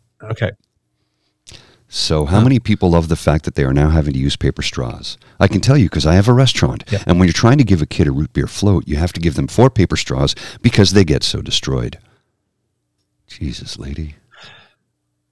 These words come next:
Speaker 1: I just, <sighs>
Speaker 2: Do you know how many, do you know how many people I know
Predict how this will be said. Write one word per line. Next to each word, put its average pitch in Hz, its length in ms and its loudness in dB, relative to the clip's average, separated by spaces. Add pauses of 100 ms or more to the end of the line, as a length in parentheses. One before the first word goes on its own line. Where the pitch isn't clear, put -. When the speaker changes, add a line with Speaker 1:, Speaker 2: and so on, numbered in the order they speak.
(180)
Speaker 1:
I - 60 -20
just, 95 480 -8
<sighs> - 80 -20
Speaker 2:
Do - 640 -10
you - 20 0
know 135 100 6
how 170 80 6
many, 151 200 4 (140)
do - 100 -8
you 117 40 6
know 131 100 6
how 147 60 6
many 135 220 4 (220)
people 95 380 0
I 82 120 4
know 65 380 0